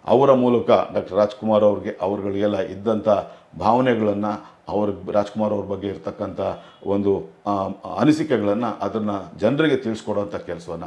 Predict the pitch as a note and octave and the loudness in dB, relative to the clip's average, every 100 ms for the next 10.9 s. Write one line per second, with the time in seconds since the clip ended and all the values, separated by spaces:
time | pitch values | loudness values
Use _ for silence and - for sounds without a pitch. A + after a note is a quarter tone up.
0 | - - - - F2+ B2+ D#3+ D3+ E3+ D#3+ | -14 -20 -20 -4 4 4 4 4 6 6
1 | A2+ A2 G#2 A2+ - A2+ G#2+ G#2+ F#2+ G#2 | 4 0 -2 -4 -4 -4 0 0 0 -2
2 | G#2+ G#2+ G#2 G2+ G2 F#2+ C3 - C#3+ C#3+ | -2 -2 -6 -8 -8 0 0 2 2 0
3 | - - - - G2+ B2+ B2 C3 G2+ - | -2 -16 -10 -2 -2 -2 0 0 0 -6
4 | F#2 G#2+ - A2 G2+ F#2 G#2+ G#2 G#2+ G2 | -6 -6 -4 -4 -2 -2 -2 -2 -4 -8
5 | E2 A#2 B2+ C3 B2+ - G2+ G2 G#2 A2+ | 0 2 4 2 0 -4 -6 -6 -4 -4
6 | F2+ - - E2+ A2+ A2+ G#2+ G#2 F#2 - | -6 -10 -16 -6 -2 -2 0 0 0 -10
7 | - - F2 B2+ C3 B2+ B2+ A#2 A#2+ G#2+ | -20 -6 4 4 4 0 2 2 2 0
8 | - A2+ A2+ G2+ F#2+ F#2+ A2 F2+ F#2+ G#2+ | -2 -4 -4 -4 -4 -4 -4 -4 -2 -2
9 | G#2 G2 F#2 F#2 F#2+ F2+ F2+ F#2 F#2+ F#2+ | -2 -2 -6 -8 -8 -10 -8 -4 -2 -4
10 | F2 F2 F#2 G2 F#2+ F2 E2 F2 | -6 -10 -10 -6 -6 -6 -8 -6